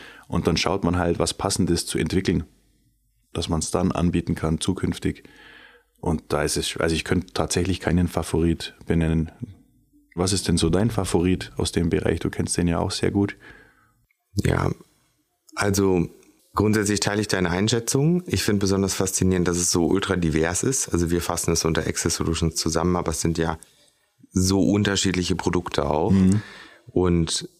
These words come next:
Speaker 2: ich habe ja bei uns mich viel mit dem Portfolio beschäftigt, an sich auch, was das angeht. Und für mich war total faszinierend, wenn man dann in eine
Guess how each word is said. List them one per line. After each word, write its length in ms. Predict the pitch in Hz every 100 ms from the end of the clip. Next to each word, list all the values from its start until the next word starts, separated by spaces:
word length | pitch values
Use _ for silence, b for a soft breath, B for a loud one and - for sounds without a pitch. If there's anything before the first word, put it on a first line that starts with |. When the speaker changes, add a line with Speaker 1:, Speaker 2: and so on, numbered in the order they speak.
| _ _ _ _ _ _ _ _
Speaker 2:
ich 140 | -
habe 160 | 104 104
ja 60 | 92
bei 80 |
uns 320 | 90 95 95 -
mich 140 | 90
viel 100 | -
mit 160 | 95 90
dem 80 | 87
Portfolio 460 | 90 - 101 104
beschäftigt, 720 | 101 98 95 - 104 98 -
an 100 | 95
sich 240 | 90 95 104
auch, 140 | 92
was 140 | 92 -
das 220 | 95 -
angeht. 460 | 95 98 101 110 B B B B B B B B _
Und 140 | 101
für 80 | 107
mich 200 | 120 123
war 100 | 117
total 280 | - 123 113
faszinierend, 680 | 110 101 - 110 107 101
wenn 80 | 98
man 160 | 98 92
dann 120 | 92
in 220 | 92 87 -
eine 360 | 98 101 98